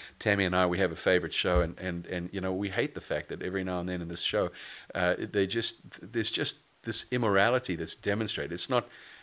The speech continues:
they don't, it's not visual, but it's, it's all there, implied, and, and the s-, you know, the storyline just can't be a storyline without including the stuff in there. And leaven leavens, my friends,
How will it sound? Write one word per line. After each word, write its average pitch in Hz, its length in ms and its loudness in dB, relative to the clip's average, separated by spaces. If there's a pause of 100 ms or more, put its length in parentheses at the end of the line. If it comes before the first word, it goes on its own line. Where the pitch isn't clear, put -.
(180)
they 101 100 -2
don't, 104 220 0 (280)
it's - 160 -6
not 92 120 -2
visual, 95 540 2
but 90 160 0
it's, - 180 -2
it's - 400 -2
all 123 260 6
there, 107 260 6
implied, 101 540 2
and, 80 160 -4
and 85 140 -4
the - 40 -6
s-, - 140 -6 (200)
you 90 120 -6
know, 92 80 -2
the 85 80 -6
storyline 110 460 4
just 95 180 -4
can't 101 340 -4
be 95 120 0
a 95 40 0
storyline 110 460 2
without 98 240 2
including 127 400 -2
the 92 60 -2
stuff - 260 -2
in 90 80 -6
there. 90 140 -2
And 87 80 -4 (960)
leaven 107 360 0
leavens, 101 420 -2
my 80 120 -8
friends, 80 560 -8